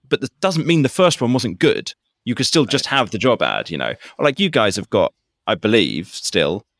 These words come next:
Speaker 1: a service where you will coach people on how to do the ads, or you can have the done for you service, which is the better one. And we've got the same thing, right? We've got a group coaching program and we've got the done for you service. And so we'll upsell people at some point into that.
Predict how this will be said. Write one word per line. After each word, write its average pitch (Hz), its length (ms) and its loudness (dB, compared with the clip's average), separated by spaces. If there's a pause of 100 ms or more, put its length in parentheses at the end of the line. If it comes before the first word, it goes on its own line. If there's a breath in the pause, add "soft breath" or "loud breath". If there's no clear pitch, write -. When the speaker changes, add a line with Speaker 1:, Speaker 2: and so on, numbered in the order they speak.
(160)
Speaker 1:
a 101 80 -6
service 101 440 0
where 98 80 2
you 95 140 0
will 98 100 0
coach - 340 -4
people 95 300 -4
on 87 120 -2
how 90 180 -2
to 87 120 -8
do 90 240 0
the 80 300 -2 (380)
ads, 90 500 -4 (440)
or 107 400 2 (520)
you 104 120 -4
can 107 160 -6
have 98 420 -2 (200)
the 110 80 -4
done 95 200 0
for 131 240 2
you 82 80 0
service, - 380 -4
which 85 120 -8
is 190 80 -8
the - 80 -6
better 113 160 2
one. 62 100 -2
And 104 100 0
we've 120 120 2
got 110 120 -2
the 98 60 -8
same 92 200 -2
thing, 82 160 -4
right? 76 120 -2
We've 92 120 -8
got 90 100 -4
a 90 40 -4
group 110 220 -4
coaching 90 360 -4
program 82 520 -2 (280 soft breath)
and 95 180 0
we've 95 100 -2
got - 140 -6
the 85 60 -8
done 90 180 -2
for 95 220 -2
you 65 80 -6
service. - 400 -10
And 92 80 -6
so 117 100 2
we'll 101 340 0
upsell 92 480 -2
people 90 280 -6
at - 80 -8
some 90 160 -4
point 76 200 -8
into 71 140 -10
that. 90 180 -2